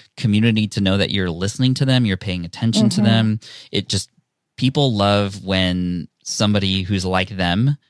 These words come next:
Speaker 1: wins, because it
Speaker 2: Right.
Speaker 1: encourages them, but it also shows that you as a leader, you're, you're paying attention to your people. And I, I think that
Speaker 2: Mm-hmm.
Speaker 1: speaks highly too.
Speaker 2: Yeah, I love that idea. And to make it a regular thing, like you said, at the end of a quarter or something that they know,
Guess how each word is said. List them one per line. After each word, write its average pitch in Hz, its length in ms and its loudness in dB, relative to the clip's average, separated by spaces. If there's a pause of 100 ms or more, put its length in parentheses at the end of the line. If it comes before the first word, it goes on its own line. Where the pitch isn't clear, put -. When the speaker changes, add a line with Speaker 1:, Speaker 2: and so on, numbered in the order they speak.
(140)
Speaker 1:
wins, 90 580 -4 (560)
because 95 280 -2
it 92 60 0 (100)
Speaker 2:
Right. 104 120 0
Speaker 1:
encourages 113 420 0
them, 104 380 0 (180)
but 104 120 -2
it 101 80 -2
also 110 320 2
shows 95 360 0
that 90 120 -2
you 104 200 0
as 95 120 -2
a 87 60 -8
leader, 90 580 0
you're, 98 220 -2
you're 98 240 -2
paying 98 220 0
attention 90 380 -4
to - 120 -8
your 73 80 -6
people. 57 540 -8
And 90 140 -4
I, 87 180 -2
I 90 100 -2
think 90 160 -2
that 208 160 4
Speaker 2:
Mm-hmm. 190 140 -4
Speaker 1:
speaks 180 160 -4
highly 64 420 -6 (180)
too. 139 260 -6 (500)
Speaker 2:
Yeah, 208 300 4
I 196 60 4
love 196 200 4
that 185 120 2
idea. 175 320 2
And 165 160 0
to 185 80 -8
make 175 160 -2
it 175 80 0
a 170 80 0
regular 170 460 0
thing, 165 280 -2
like 160 160 -4
you 160 60 -4
said, 160 240 0
at 156 60 0
the 190 120 -2
end 165 160 0
of 160 80 -6
a 165 80 0
quarter 160 420 0
or 160 60 0
something 151 480 -2
that 160 100 -4
they 165 140 2
know, 160 440 0